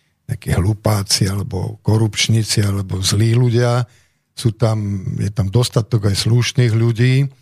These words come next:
len o tých sa samozrejme verejnosť nedozvie, pretože ten, kto si robí poctivo svoju prácu a nerobí škandály a nerobí vylomeniny a není tam nejaký agresívny, no tak, tak o tom sa málo vie,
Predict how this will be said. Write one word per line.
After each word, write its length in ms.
len 160
o 160
tých 220
sa 100
samozrejme 540
verejnosť 680
nedozvie, 800
pretože 440
ten, 180
kto 140
si 160
robí 420
poctivo 400
svoju 300
prácu 480
a 40
nerobí 300
škandály 880
a 100
nerobí 380
vylomeniny 640
a 80
není 260
tam 220
nejaký 320
agresívny, 640
no 80
tak, 320
tak 320
o 100
tom 140
sa 160
málo 320
vie, 240